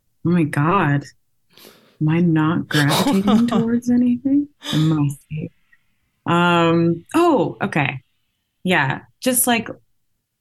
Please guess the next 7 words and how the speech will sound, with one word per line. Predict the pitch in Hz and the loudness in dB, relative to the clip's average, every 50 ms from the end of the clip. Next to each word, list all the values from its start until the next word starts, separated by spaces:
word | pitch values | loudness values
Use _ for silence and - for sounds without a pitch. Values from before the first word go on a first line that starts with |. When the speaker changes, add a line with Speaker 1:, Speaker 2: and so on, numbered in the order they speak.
| _ _ _ | _ _ _
Speaker 1:
being | - 208 196 196 185 180 | -2 0 2 2 2 0
just | 180 175 170 - - | 0 -2 -4 -4 -4
a | 180 170 | -4 -4
touch | 170 - - 190 185 185 - - - | -4 -4 -2 -2 -2 -2 -2 -4 -4
more | 175 170 160 - | -2 -2 -2 -2
optimistic. | 151 151 143 - - - 156 147 139 139 131 - - - - - - - - _ _ _ _ _ - | -2 -4 -6 -8 -6 -4 -2 0 0 0 -2 -4 -6 -6 -6 -8 -14 -20 -20 _ _ _ _ _ -12
Speaker 2:
Hmm. | 240 233 202 190 | -10 -8 -8 -8